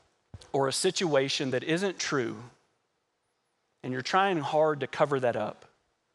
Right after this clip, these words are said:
and you're also finding it hard to break away from that pattern. Because if that is true for you, first I wanna remind you that there's enough of God's grace to go around for the hypocrite in all of us.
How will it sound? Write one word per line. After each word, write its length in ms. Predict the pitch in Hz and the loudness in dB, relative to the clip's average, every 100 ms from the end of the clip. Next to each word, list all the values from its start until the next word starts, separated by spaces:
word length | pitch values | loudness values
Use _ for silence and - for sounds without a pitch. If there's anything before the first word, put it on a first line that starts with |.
| _ _ _ _ _ _ _ _ _ _ _ _ _ - | _ _ _ _ _ _ _ _ _ _ _ _ _ -14
and 100 | 123 | -8
you're 120 | 127 | 4
also 340 | 160 170 180 151 | 4 4 0 0
finding 360 | - 151 143 | 2 2 0
it 100 | 127 | -4
hard 260 | - 139 131 | 0 0 0
to 80 | 123 | -4
break 260 | 123 131 | 0 0
away 260 | 127 117 120 | 0 0 -2
from 180 | 120 117 | -2 -4
that 180 | 110 - | -4 -2
pattern. 420 | 110 107 - - - - _ _ _ _ _ _ _ _ - | -4 -4 -10 -16 -20 -20 _ _ _ _ _ _ _ _ -14
Because 240 | 139 123 | -8 -8
if 240 | - 175 - | -2 -2 2
that 140 | 196 | 0
is 140 | 160 - | 0 -6
true 280 | - 170 | -2 -2
for 140 | 147 123 | -2 -6
you, 340 | 110 104 110 117 | -6 -8 -8 0
first 280 | 170 175 | 2 4
I 40 | 160 | 0
wanna 200 | 151 135 | 2 2
remind 440 | 123 127 135 143 | 2 4 2 2
you 100 | 143 | -4
that 120 | 131 117 | -4 -2
there's 220 | 156 156 | 0 0
enough 460 | 123 127 147 165 | -2 0 0 0
of 180 | 147 131 | -2 -2
God's 340 | 139 139 151 135 | 4 6 4 0
grace 360 | 135 139 139 | 0 0 0
to 80 | - | -6
go 220 | 135 135 | 0 2
around 380 | 135 127 127 135 | 2 2 0 0
for 120 | 123 | -4
the 80 | 120 | -6
hypocrite 460 | 113 131 139 - 120 | -4 -4 -4 -2 -2
in 100 | 120 | 0
all 200 | 110 110 | 0 0
of 140 | 107 | -4
us. 420 | 117 - - - | -6 -6 -6 -8